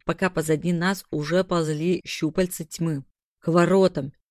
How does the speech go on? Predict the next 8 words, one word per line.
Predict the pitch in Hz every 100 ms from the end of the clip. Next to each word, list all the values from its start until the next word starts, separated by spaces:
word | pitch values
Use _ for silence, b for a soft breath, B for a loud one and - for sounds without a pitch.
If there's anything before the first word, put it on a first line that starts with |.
| _ _
Видя | 131 196 190 175
нашу | 160 175 180 175
пробежку, | - 160 156 185 - -
охранники | - - 165 185 190 175 165
лагеря | 160 175 170 165 -
активировали | 143 - 160 160 185 180 175
магический | 160 147 160 - 170 -
барьер, | 160 170 165 156 151